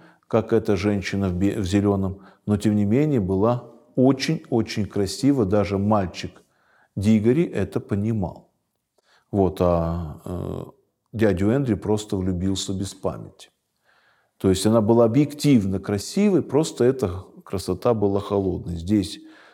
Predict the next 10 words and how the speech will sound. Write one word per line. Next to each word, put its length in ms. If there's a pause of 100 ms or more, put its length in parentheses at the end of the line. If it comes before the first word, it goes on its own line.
(140)
женщина 600
красива, 720 (600)
но, 1120
э, 100
эта 160
красота 500
ещё 340
и 80
как-то 560
очень, 560